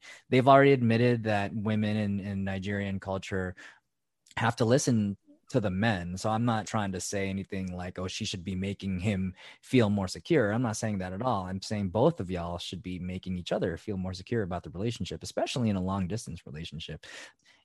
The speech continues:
Taking his culture into account, I think, brings it a step further. You know what I mean? For him to be telling him that, come on. That's messed up, one, regardless of his culture. But two, taking his con-,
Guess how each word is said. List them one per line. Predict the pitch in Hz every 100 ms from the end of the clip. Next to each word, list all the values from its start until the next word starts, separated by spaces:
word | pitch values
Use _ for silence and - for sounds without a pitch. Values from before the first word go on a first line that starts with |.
| _ _
Taking | 156 160 147
his | 127
culture | - 127 - 110
into | - 175 202 - 196
account, | 165 170 170 113 - - - -
I | 123
think, | 120 101 95
brings | 101 104 101
it | 104
a | 98
step | - 110
further. | - - 127 78 - - - - _
You | -
know | 135
what |
I | 131
mean? | 139
For | 143 143
him | 160
to | 202
be | 185 170
telling | - 147 214 220
him | 247 254
that, | 269 269 262
come | - 240 139
on. | 82 -
That's | 147 214
messed | 190 196 -
up, | 160
one, | 113 127 147 123
regardless | 110 117 135 123 -
of | 92
his | 90
culture. | 120 120 - 85 -
But | 143 -
two, | 165 156 110 - - _ 107 113 -
taking | 143 135
his | 123 107
con-, | - 117